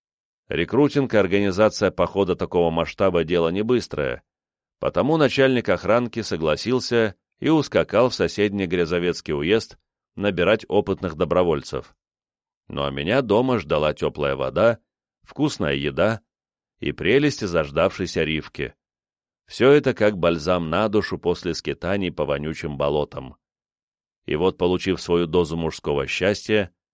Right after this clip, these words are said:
на следующий день за чашечкой горячего кофе я распотрошил сундук и, наслаждаясь напитком,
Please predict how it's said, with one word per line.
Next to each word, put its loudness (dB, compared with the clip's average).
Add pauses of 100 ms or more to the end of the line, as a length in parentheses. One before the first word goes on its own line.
(340)
на 0
следующий -2
день 0
за 0
чашечкой -2
горячего -2
кофе 0 (380)
я 4
распотрошил 2
сундук -4 (520)
и, 0
наслаждаясь 2
напитком, -4